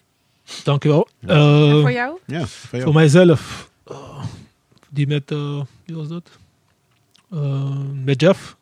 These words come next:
Speaker 1: Vond ik wel, eh, mooi.
Speaker 3: Ja,
Speaker 1: Want ik
Speaker 3: Fortes.
Speaker 1: ja, met Jeffrey Fortes.
Speaker 2: Mm.
Speaker 1: Ook omdat ik hem, met hem op school heb gezeten, maar hij is altijd gewoon zichzelf gebleven. En, eh,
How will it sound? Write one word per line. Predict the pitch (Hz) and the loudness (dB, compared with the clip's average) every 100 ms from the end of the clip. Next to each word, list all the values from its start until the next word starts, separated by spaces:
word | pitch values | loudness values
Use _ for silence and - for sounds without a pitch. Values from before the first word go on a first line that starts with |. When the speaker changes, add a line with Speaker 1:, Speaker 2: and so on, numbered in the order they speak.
| _ | _
Speaker 1:
Vond | 165 156 | -2 2
ik | |
wel, | 156 160 156 151 | 4 6 6 6
eh, | 151 | 6
mooi. | 180 220 - _ _ _ | 4 4 -2 _ _ _
Speaker 3:
Ja, | 220 208 175 | -18 -16 -10
Speaker 1:
Want | 151 | -4
ik | - | -2
Speaker 3:
Fortes. | 214 185 - | -2 -6 -18
Speaker 1:
ja, | - 139 | -6 -4
met | 131 | 2
Jeffrey | 151 135 131 | 2 0 -2
Fortes. | 143 147 156 - 127 | -2 -2 -6 -8 -12
Speaker 2:
Mm. | 127 - | -8 0
Speaker 1:
Ook | 165 | 2
omdat | 165 151 | 2 2
ik | 156 | 2
hem, | 165 165 | 0 0
met | 151 147 | -6 -4
hem | 165 | -4
op | |
school | 131 180 | 2 2
heb | 151 | 4
gezeten, | 143 160 151 | 4 4 4
maar | 156 | 0
hij | 143 | -2
is | 147 | -4
altijd | 139 - | -6 -2
gewoon | 147 135 | 0 2
zichzelf | 131 139 139 | 0 0 -2
gebleven. | - 123 127 127 | -2 -4 -4 -4
En, | 107 120 | -6 -6
eh, | 120 | -8